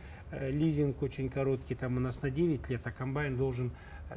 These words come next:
там минимум пятнадцать-двадцать лет, потому что он за меньшую с-, не окупится. И мы потихонечку, потихонечку вот эту систему выстраиваем. И поверьте мне, в течение ближайших десяти лет произойдет модернизация,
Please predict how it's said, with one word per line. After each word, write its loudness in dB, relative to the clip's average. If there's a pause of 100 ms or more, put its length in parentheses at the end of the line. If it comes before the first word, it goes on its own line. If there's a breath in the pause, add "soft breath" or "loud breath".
там -4
минимум 0
пятнадцать-двадцать 0
лет, 0
потому -4
что -6
он -2
за 0
меньшую 0
с-, -8
не 0
окупится. -4 (420 loud breath)
И 0
мы 6
потихонечку, 4
потихонечку 0
вот -2
эту -4
систему -4
выстраиваем. -4 (420 loud breath)
И -4
поверьте 4
мне, 4 (280 loud breath)
в -14
течение 2
ближайших 2
десяти -4
лет 2 (120)
произойдет 2
модернизация, -2